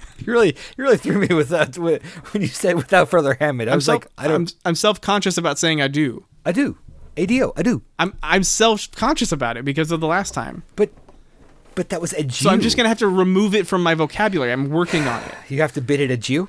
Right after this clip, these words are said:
Speaker 2: No, I wouldn't. I would remove
Speaker 1: That's
Speaker 2: it.
Speaker 1: a different word. It's a different word than "a do."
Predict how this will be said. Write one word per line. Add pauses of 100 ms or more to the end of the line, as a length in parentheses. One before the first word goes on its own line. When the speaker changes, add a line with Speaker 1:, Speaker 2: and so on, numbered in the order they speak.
(880)
Speaker 2:
No,
I
wouldn't. (400)
I
would
remove
Speaker 1:
That's
Speaker 2:
it.
Speaker 1:
a
different
word.
It's
a
different
word
than
"a
do."